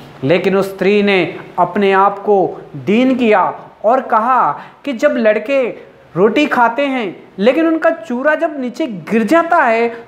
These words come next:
तो कुत्ते भी उसमें से खा के तृप्त हो जाते हैं।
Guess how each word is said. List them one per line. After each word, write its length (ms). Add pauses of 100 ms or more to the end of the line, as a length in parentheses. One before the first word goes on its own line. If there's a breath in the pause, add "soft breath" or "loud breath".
(140)
तो 60
कुत्ते 480
भी 120
उसमें 320
से 160
खा 280
के 280 (380 loud breath)
तृप्त 280
हो 100
जाते 300
हैं। 360